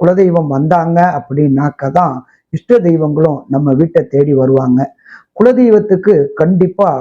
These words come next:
வருஷத்துக்கு ரெண்டு முறையாவது சென்று வரணும். குலதெய்வம் இல்லைன்னாக்க, குலதெய்வத்தோட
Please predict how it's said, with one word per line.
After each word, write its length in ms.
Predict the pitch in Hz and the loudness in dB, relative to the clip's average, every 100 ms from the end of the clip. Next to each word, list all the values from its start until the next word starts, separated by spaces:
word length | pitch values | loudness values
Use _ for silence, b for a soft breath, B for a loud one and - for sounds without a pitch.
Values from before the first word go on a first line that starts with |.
| 147 | -2
வருஷத்துக்கு 560 | 165 196 170 165 - 156 131 | -2 -4 -6 -8 -2 -2 0
ரெண்டு 200 | 143 156 151 | -2 -2 0
முறையாவது 440 | 143 151 160 156 131 - | 0 2 0 -2 -6 -6
சென்று 240 | 151 156 135 | -4 -2 -2
வரணும். 360 | 127 127 139 - B B B _ | 0 0 -2 -6 B B B _
குலதெய்வம் 520 | 190 226 220 185 180 147 | 0 2 0 0 -2 -2
இல்லைன்னாக்க, 540 | 160 175 165 156 156 170 135 127 | 0 0 0 -4 -2 -2 -2 -2
குலதெய்வத்தோட 580 | 170 196 185 170 156 | 0 2 2 0 -2